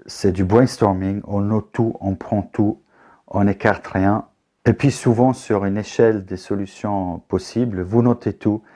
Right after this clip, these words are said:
Et puis, c'est une combinaison de quelques solutions, de quelques options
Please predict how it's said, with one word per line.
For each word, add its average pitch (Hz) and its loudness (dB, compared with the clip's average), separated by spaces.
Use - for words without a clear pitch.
Et 98 -2
puis, 147 0
c'est - -6
une 95 0
combinaison 110 0
de 95 -2
quelques 123 -2
solutions, 98 -6
de 95 -8
quelques 98 -4
options 92 -6